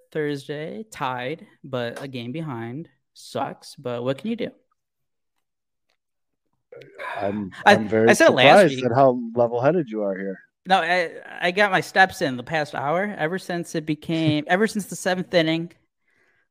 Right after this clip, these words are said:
Speaker 1: uh, went outside. Thank God that Phoenix is now under a hundred degrees. Uh, I just paced around for, like, what, from the seventh, seventh inning until right now.
Speaker 2: <laughs>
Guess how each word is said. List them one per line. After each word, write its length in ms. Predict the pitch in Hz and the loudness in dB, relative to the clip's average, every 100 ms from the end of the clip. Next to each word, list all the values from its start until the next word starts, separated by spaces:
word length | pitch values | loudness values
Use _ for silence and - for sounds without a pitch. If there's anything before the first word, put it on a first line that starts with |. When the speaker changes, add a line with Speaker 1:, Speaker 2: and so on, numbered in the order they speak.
| - | -10
Speaker 1:
uh, 460 | 135 131 131 131 127 | -2 2 4 2 0
went 280 | 131 151 | -2 2
outside. 760 | 151 147 - 143 135 135 135 135 - - _ _ | 2 0 -2 0 4 4 2 -2 -18 -20 _ _
Thank 260 | 143 135 | -4 -4
God 440 | 135 139 131 135 131 | 0 0 2 0 -4
that 280 | 123 120 - | -8 -8 -8
Phoenix 340 | 139 131 127 | -6 -6 -8
is 100 | 135 | -10
now 260 | 127 120 127 | -8 -6 -6
under 380 | 127 127 127 120 | -8 -6 -4 -4
a 100 | 123 | -8
hundred 340 | - 143 127 | -8 -8 -8
degrees. 640 | 131 127 131 131 131 - _ _ _ _ _ _ - | -12 -8 -8 -6 -8 -12 _ _ _ _ _ _ -12
Uh, 380 | 127 120 120 120 | -6 -2 0 -2
I 140 | 123 | -4
just 200 | 131 131 | -4 -6
paced 320 | - 143 131 143 | -6 -6 -6 -6
around 280 | 135 127 120 | -6 -6 -8
for, 100 | 120 | -10
like, 260 | 113 110 _ _ | -8 -10 _ _
what, 240 | 123 120 | -8 -8
from 100 | - | -8
the 60 | 123 | -10
seventh, 360 | - 143 139 - | -4 -6 -6 -4
seventh 280 | 147 143 139 | -4 -4 -6
inning 320 | 139 127 120 | -6 -6 -8
until 260 | 117 131 120 | -10 -10 -8
right 180 | 113 | -8
now. 80 | 123 | -10
Speaker 2:
<laughs> 760 | 123 - - - - - - | -14 -14 -18 -16 -16 -18 -18